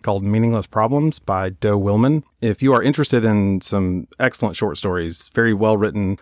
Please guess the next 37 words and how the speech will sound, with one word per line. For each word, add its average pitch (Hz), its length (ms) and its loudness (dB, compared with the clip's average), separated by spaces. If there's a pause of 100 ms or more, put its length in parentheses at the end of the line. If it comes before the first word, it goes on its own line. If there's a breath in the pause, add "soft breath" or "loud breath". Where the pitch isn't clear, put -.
very, 107 460 2
uh, 87 240 -4
good 98 240 -2
production 110 340 0
quality, 95 460 0 (100)
it 110 140 -2
is 104 400 0
just - 220 -10
absolutely 110 420 0
fantastic. 92 640 -6
Uh, 82 180 -6
his 90 140 -12
stories 95 400 -2
are 92 60 -2
really 117 200 2
good, 107 360 0 (100)
very 107 180 2
thought 101 240 0
provoking, 95 600 -2 (120)
and 98 280 -6
he 120 100 -6
kinda 151 180 2
set 139 340 0
a, 95 420 -2
a - 20 -8
crazy 117 400 -2
sort 104 160 -2
of 90 80 -6
challenge 110 340 0
for - 120 -6
himself 98 380 -2
to 101 140 -6
write 107 560 0
and 98 220 -2
record 98 540 0
and 95 180 -2
release 98 640 -4